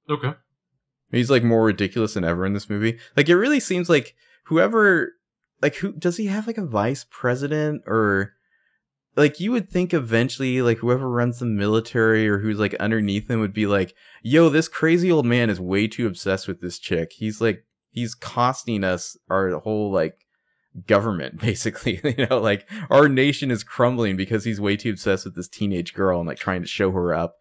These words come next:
Speaker 2: and, like, you know, screw with her boyfriend.
Speaker 1: Well, I feel like, okay, so whoever his vice president is, he's either as ruthless as he is, or he's a dunce. If he's a dunce,
Speaker 2: He's
Speaker 1: how does
Speaker 2: probably
Speaker 1: he
Speaker 2: a
Speaker 1: st-,
Speaker 2: dunce, yeah.
Speaker 1: how does he stay vice president? How do other people not undercut him and take o-, take that job?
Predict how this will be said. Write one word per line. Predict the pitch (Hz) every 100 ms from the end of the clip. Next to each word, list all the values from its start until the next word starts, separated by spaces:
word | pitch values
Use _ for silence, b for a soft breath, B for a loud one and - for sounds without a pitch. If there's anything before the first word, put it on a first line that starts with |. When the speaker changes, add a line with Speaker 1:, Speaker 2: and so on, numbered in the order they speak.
| _ _
Speaker 2:
and, | - 85
like, | 80 78
you | 92
know, | 87 69
screw | - - 104
with | 95
her | 87
boyfriend. | 80 80 80 - 58 - _ _ _ _ _
Speaker 1:
Well, | 208 214
I | 202
feel | 269 254
like, | 208 165 - - _ _ 143
okay, | 135 120
so | - 131 120 113 -
whoever | 180 247
his | 185 175
vice | 131 117
president | - 113 107 104 101
is, | 98 - b b b
he's | 151 139
either | 170 185
as | 151 113
ruthless | 110 131 180 220 175
as | 147
he | 123 113
is, | 110 104 -
or | 117
he's | 107 107
a |
dunce. | 104 - 104 101 - -
If | -
he's | 135
a | 117
dunce, | 113 175 160 120
Speaker 2:
He's | 120
Speaker 1:
how | 123
does | 143
Speaker 2:
probably | 123
Speaker 1:
he | 98
Speaker 2:
a |
Speaker 1:
st-, | 87 73
Speaker 2:
dunce, | - -
yeah. | - -
Speaker 1:
how | 135
does | 135
he |
stay | 127 123
vice | 113 104
president? | - - 117 104 -
How | 117
do | 117
other | 117 120
people | 120 113
not | 104 107
undercut | 101 101 110 107
him | 104 98
and |
take | 90 98 117
o-, | 110
take | - 113
that | 107 95 _
job? | 143 151 107